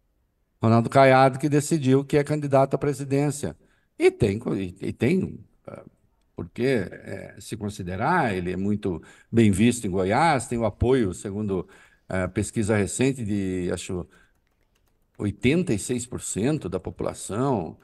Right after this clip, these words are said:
é aprovado, né? Mas o Bolsonaro tá descontente com ele, porque acha que pode ser candidato ainda.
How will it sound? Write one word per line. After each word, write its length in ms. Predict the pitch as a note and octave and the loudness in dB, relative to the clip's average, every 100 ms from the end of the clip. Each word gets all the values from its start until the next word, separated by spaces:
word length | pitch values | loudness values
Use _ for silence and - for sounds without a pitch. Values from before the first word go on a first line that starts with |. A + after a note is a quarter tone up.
| _ _ _ - | _ _ _ -12
é 180 | F2 F2+ | -4 -2
aprovado, 920 | F2+ G#2 E2+ G2 C3 B2+ F2+ E2 - _ _ _ _ - | 0 0 0 2 2 2 -2 -8 -10 _ _ _ _ -2
né? 180 | A#2 | 0
Mas 260 | E3 D3 A2 | 4 4 4
o 80 | C3 | 2
Bolsonaro 520 | A#2 B2+ D3+ C3+ C3 | 0 0 0 0 0
tá 120 | C3 | 0
descontente 500 | G#3 - F4 E4+ E4+ | -4 -2 -2 0 -2
com 140 | - C#3+ | 0 2
ele, 320 | F3 C3+ F2+ | 2 0 -4
porque 220 | - - | -8 -4
acha 260 | A2+ C3+ - | -2 -2 -6
que 80 | |
pode 240 | - - - | -6 -6 -4
ser 100 | - | -4
candidato 560 | - E3 B2+ C#3+ D#3 | 0 0 2 2 2
ainda. 400 | G#2 C#3+ D3 E2+ | 0 0 -2 -4